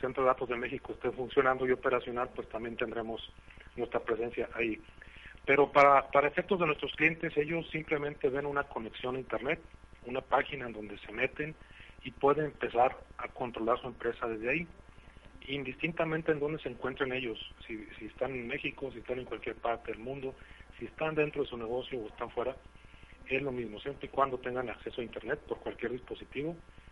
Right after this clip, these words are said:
ellos podrán manejar su negocio. Y como, como comentas, tenemos tres mil, eh, eh, empresas trabajando dentro de la plataforma. Esto ha sido, eh, trabajo de, de varios años. Tenemos,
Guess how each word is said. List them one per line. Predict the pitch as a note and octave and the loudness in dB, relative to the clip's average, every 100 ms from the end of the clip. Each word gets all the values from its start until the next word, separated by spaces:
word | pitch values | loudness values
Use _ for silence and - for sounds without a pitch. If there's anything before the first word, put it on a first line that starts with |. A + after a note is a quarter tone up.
| - B2+ | -10 -4
ellos | B2+ | -4
podrán | - A#2+ A2 A#2 B2+ - | -2 -2 0 0 -2 -8
manejar | B2+ A#2 G#2+ A#2 | -8 -6 -4 -4
su | A#2 | -4
negocio. | A#2 G#2 A2 G#2+ - - - - - - - | -8 -4 -2 -2 -6 -16 -18 -20 -20 -20 -12
Y | - C3+ C3 | -4 -2 -2
como, | - C3 B2+ A#2+ | -2 0 0 0
como | - B2+ | -2 -2
comentas, | A#2+ D3 D#3+ E3 | 4 6 6 2
tenemos | - D3 D#3 | 2 0 0
tres | - C3 A#2+ | 2 2 2
mil, | C#3+ D#3+ D3+ - - - - | 0 -2 -2 -10 -18 -18 -14
eh, | B2+ A#2 A#2 | -10 -8 -8
eh, | - A#2+ A2 A2 - | -12 -10 -8 -8 -10
empresas | A2+ D3+ D#3 C#3 - | 6 8 8 6 2
trabajando | A#2+ A#2 C3+ C3+ C3 | 0 0 0 0 2
dentro | B2+ B2 C3 | 0 2 2
de | |
la | A#2 | 2
plataforma. | - - - - C3+ A#2+ - - - - - - - - - | 0 -2 -2 0 0 0 -8 -16 -20 -20 -20 -18 -18 -8 -2
Esto | C3+ - D#3 D#3+ D3+ | 0 6 8 10 8
ha | C#3 | 8
sido, | D3 D3 D3+ D3 A#2+ - - - - - - - - | 4 2 4 6 4 -2 -18 -20 -20 -20 -20 -14 -8
eh, | G#2+ | -8
trabajo | - G#2 A#2+ - C3 | 4 8 8 8 2
de, | A2 | 2
de | - | 4
varios | A2 A#2+ C3 | 8 8 6
años. | A#2 B2+ D3+ - - | -2 -4 -6 -10 -10
Tenemos, | A2+ B2 B2+ B2 | -6 -4 -4 -4